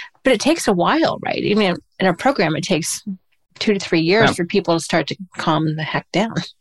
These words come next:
Speaker 2: Well, takes fifteen years. <laughs> But actually, I find that if they're okay with fifteen years, and the other thing is,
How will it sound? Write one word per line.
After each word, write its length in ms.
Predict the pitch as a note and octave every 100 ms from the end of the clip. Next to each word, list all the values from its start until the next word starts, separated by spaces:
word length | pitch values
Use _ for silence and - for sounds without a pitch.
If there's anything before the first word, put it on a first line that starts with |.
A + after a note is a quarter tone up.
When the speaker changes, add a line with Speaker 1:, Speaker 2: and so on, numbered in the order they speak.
| _ _ _ _ _ -
Speaker 2:
Well, 280 | D#3 A#2+ C#3+ _ _ _ _
takes 260 | - F2+ -
fifteen 460 | G2 F2 G#2+ G#2
years. 340 | A2 D#3 G2+ - - -
<laughs> 100 | A2 - - - - - -
But 140 | D3+ D#3+
actually, 600 | F#3 G3 - E3 D#3 B2+ -
I 140 | B2+ B2
find 600 | C#3 C3+ C3 B2+ A2+ G#2+
that 300 | A2 G#2 G2
if 220 | A2+ -
they're 240 | B2 A#2
okay 340 | A2+ - C#3 C3+
with 300 | B2+ G#2 -
fifteen 480 | G#2+ - G#2 F#2+ F#2
years, 480 | F2+ F2 F2+ E2 - _ - - -
and 160 | A#2 A#2
the 80 | D3+
other 200 | G3 F3+
thing 320 | D3 B2 G#2+
is, 540 | G#2 F#2+ F#2+ F#2 -